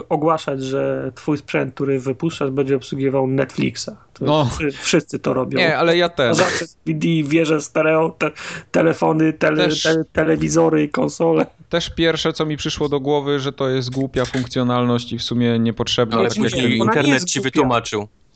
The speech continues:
Speaker 2: Ale internet mi wytłumaczył i w sumie jest jedno zastosowanie, które nawet sam chętnie bym użył.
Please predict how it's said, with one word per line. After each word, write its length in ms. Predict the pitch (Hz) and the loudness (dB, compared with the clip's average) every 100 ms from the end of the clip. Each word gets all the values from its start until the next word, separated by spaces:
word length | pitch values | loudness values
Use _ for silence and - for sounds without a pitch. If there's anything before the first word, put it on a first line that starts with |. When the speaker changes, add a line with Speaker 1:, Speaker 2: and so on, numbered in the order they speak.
| 113 | -2
Speaker 2:
Ale 160 | 120 | 0
internet 440 | 131 143 143 131 139 | 2 2 2 0 0
mi 120 | 131 | 0
wytłumaczył 640 | 127 131 127 123 120 151 | 0 0 2 2 0 -2
i 180 | 123 139 | 0 -2
w 60 | - | -2
sumie 260 | 156 143 | -2 2
jest 260 | 147 208 - | 4 2 2
jedno 280 | 180 185 180 | -2 0 0
zastosowanie, 680 | 165 - 156 139 139 170 165 | -2 -2 -4 -2 -2 -2 -4
które 260 | 165 147 | 0 0
nawet 300 | 139 139 131 | 2 0 -2
sam 240 | - 147 143 | -2 -2 -2
chętnie 380 | 143 135 135 | -2 -2 -2
bym 180 | 123 120 | 0 0
użył. 380 | 113 107 120 180 | 0 0 2 0